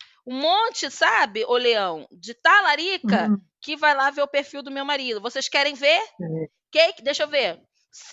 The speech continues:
Speaker 1: Eu ia falar se chegar em cem likes, mas já chegou em duzentos e cinquenta e sete. Quer que eu mostre,
Speaker 2: Não,
Speaker 1: Leão?
Speaker 2: então. Então, deixa chegar a quinhentos, pronto.
Speaker 1: Tá, perfeito. Chegar a quinhentos likes, eu mostro. Mil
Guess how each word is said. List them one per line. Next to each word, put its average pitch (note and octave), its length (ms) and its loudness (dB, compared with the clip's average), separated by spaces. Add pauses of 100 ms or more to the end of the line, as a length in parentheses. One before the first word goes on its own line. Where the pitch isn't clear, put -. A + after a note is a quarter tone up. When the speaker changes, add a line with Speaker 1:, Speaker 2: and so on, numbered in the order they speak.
(100)
Speaker 1:
Eu B3+ 100 -2
ia C#4 120 2
falar B3 260 -4
se - 80 -8
chegar A#3+ 220 -4
em C4 60 -8
cem C#4 220 -8
likes, A3 380 -4
mas G#3 160 -10
já A3+ 80 -6
chegou A3 240 -12
em - 20 -14
duzentos A3+ 280 -12
e - 20 -14
cinquenta B3 220 -14
e B3 40 -14
sete. - 480 -12 (380)
Quer A#3+ 100 -4
que - 100 -8
eu B3+ 40 2
mostre, D4 400 0
Speaker 2:
Não, C4 60 -4
Speaker 1:
Leão? G#3+ 280 2
Speaker 2:
então. - 140 -16 (840)
Então, F#3+ 220 2
deixa A3+ 200 4
chegar A3+ 260 4
a A3+ 80 0
quinhentos, A3 480 2
pronto. F3+ 340 -2 (800)
Speaker 1:
Tá, A3+ 380 4
perfeito. A#3+ 420 -6
Chegar C#4+ 220 0
a D4 40 -4
quinhentos C#4+ 340 -6
likes, C4+ 260 -2
eu D4 100 -10
mostro. G3 320 -12 (300)
Mil A#4+ 300 6